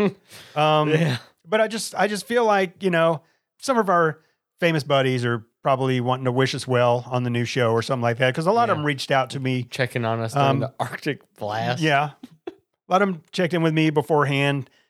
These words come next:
Speaker 1: You know, they were saying, "Dude, it's a fucking great idea. Go for it. I'll be checking w-,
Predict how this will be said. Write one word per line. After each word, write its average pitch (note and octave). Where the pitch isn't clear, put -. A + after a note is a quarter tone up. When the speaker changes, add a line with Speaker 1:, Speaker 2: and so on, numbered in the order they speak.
Speaker 1:
You C#3
know, C3+
they C#3
were C3+
saying, C#3
"Dude, C3
it's A#2+
a -
fucking C3
great C#3
idea. B2
Go D3
for C3+
it. B2+
I'll -
be C3+
checking C3+
w-, C#3+